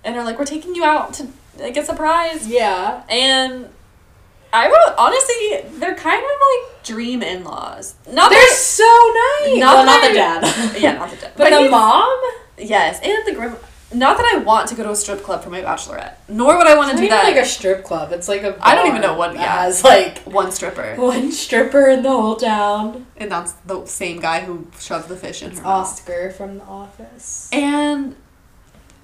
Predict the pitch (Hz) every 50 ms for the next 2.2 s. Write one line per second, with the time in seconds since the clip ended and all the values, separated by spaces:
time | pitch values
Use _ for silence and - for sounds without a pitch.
0 | _ _ 262 311 302 233 339 403 - - 554 554 587 587 554 508 453 - 262 226
1 | 262 269 262 240 254 247 240 - - 196 202 175 180 170 160 170 180 202 233 311
2 | 339 - 285